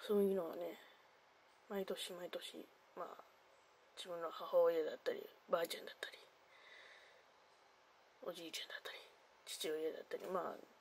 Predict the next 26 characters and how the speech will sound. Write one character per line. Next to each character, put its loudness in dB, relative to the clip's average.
自 -8
分 -2
の -4
兄 8
弟 -6
で -4
す -2
よ -10
ね。 -6
兄 -2
弟 2
の -8
誕 -6
生 -8
日 -14
と -12
か、 -8
姪 -4
っ -10
子 -4
の -4
誕 -6
生 -8
日 -16
と -10
か。 -14